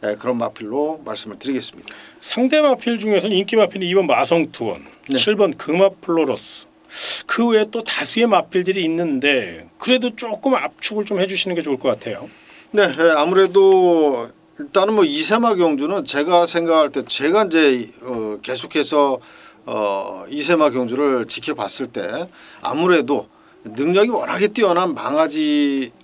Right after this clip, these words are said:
Speaker 1: 아닌 다음에는 실전을 한 번이라도 뛰어본 놈이 그래도 좀 낫다라고 저는 판단을 합니다. 그래서 안쪽에 일 번 마 제이에스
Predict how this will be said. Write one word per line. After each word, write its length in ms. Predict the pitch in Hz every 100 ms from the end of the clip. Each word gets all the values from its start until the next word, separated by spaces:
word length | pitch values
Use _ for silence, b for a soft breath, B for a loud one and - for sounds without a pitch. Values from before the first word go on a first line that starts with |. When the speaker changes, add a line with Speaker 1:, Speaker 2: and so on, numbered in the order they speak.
| -
Speaker 1:
아닌 300 | 123 196 185
다음에는 720 | 147 120 110 92 104 175 220
실전을 440 | - - 226 247 202
한 140 | 190
번이라도 420 | 185 165 139 170
뛰어본 380 | - 269 254 208
놈이 340 | 151 131 202 226 b b _
그래도 360 | 143 151 277
좀 180 | 285 262
낫다라고 520 | 175 - - 143 123
저는 240 | 135 123 131
판단을 340 | 147 143 117
합니다. 300 | 127 123 110
그래서 300 | 110 113 147 B B B
안쪽에 340 | - 131 160 202
일 160 | 180
번 140 | 160 160
마 140 | 180
제이에스 640 | - 139 147 165 151 -